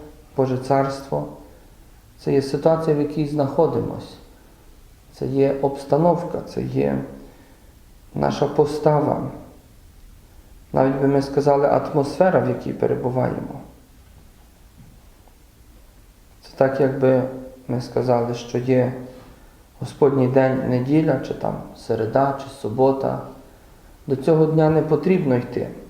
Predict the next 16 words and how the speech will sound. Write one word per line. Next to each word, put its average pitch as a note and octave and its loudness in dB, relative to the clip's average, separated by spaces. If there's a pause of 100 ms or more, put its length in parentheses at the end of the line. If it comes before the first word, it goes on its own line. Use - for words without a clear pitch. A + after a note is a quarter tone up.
(800)
Він C#3 0
попросту D3 2 (180)
настає, C#3+ 2 (380)
і C#3+ 0
ми C3+ 2
в C3+ -2
ньому C#3 2
живемо. A#2+ -2 (1700)
І C3+ -6
щось E3+ 0 (200)
так D3+ 0
само E3 0 (360)
є C#3+ 2
з - -2
Божим C#3+ 2
Царством. - -4